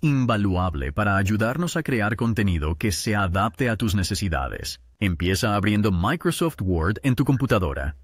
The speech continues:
Si no lo tienes instalado, tendrás que descargar e instalar Microsoft Word. Luego, localiza el archivo P D F que deseas convertir. Este P D F puede contener varios elementos como texto, imágenes e incluso gráficos.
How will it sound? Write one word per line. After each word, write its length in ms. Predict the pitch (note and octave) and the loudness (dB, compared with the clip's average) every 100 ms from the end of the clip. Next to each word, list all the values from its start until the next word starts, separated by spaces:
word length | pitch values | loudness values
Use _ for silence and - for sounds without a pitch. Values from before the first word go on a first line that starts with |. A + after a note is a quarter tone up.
| - - - - | -20 -20 -20 -6
Si 160 | - | 0
no 60 | C#3 | 2
lo 80 | C4+ | 2
tienes 260 | A3 F#3 D#3 | 0 0 2
instalado, 640 | B2 - D#2+ C2+ F2 B2 - | 0 0 0 0 -4 -6 -2
tendrás 340 | B2+ B2 - | 2 2 0
que 100 | - | 0
descargar 760 | F3+ E3+ D3 A2 F2 C2+ D#2 G#2+ | 0 0 0 -2 -2 -2 -4 -4
e 60 | B2 | 2
instalar 680 | A#2 A#2+ - F#2+ C#2+ F2 E2+ | 2 2 0 0 0 0 -2
Microsoft 760 | G#2 G2+ G2+ G#2+ G#2+ - E2+ - | 0 2 2 0 0 0 -2 -2
Word. 400 | E2+ C2+ B1 D2 - - _ _ _ _ _ _ _ - | -4 -4 -6 -10 -12 -20 _ _ _ _ _ _ _ 0
Luego, 420 | A2 E3 D#2+ B1+ - - - | 2 2 0 -8 -14 -20 -2
localiza 460 | A#2 A2+ E3+ A3+ G#3+ | 0 2 0 -2 -2
el 80 | |
archivo 360 | C3+ - A#2+ A2 | -2 0 2 2
P 100 | G#2+ | 2
D 220 | F2+ D2+ | 2 0
F 240 | C2+ F2+ - | -2 -2 0
que 80 | |
deseas 320 | G2 F#2+ F2 - | 0 0 -2 0
convertir. 460 | F#2+ D#2+ C2+ - - - - _ _ - | -2 0 -4 -8 -16 -20 -20 _ _ -4
Este 260 | G#2+ B2+ G2 | -2 0 0
P 140 | G#2 | 0
D 240 | F#2 B2+ | 0 0
F 200 | C#3+ D#2+ - - | 0 -4 -6 -2
puede 200 | C3 A#2+ | 0 2
contener 340 | A#2+ G#2 G#2+ | 2 0 0
varios 380 | F#2+ F#2+ G#2 G2+ | 0 0 0 0
elementos 440 | G#2 G2 G2+ G2 - | 0 0 0 -2 -2
como 200 | F#2+ F2 | -2 -2
texto, 400 | G3+ - E2 - - | -4 -4 -8 -10 -2
imágenes 600 | G#2+ A2+ D3+ F#2+ D2+ - | 0 0 0 -2 -4 -2
e 80 | C3 | 0
incluso 400 | C3+ A#2 G#2+ A2+ | 0 0 0 0
gráficos. 640 | A2 F#2+ D#2+ - - - | 0 -2 -6 -8 -10 -14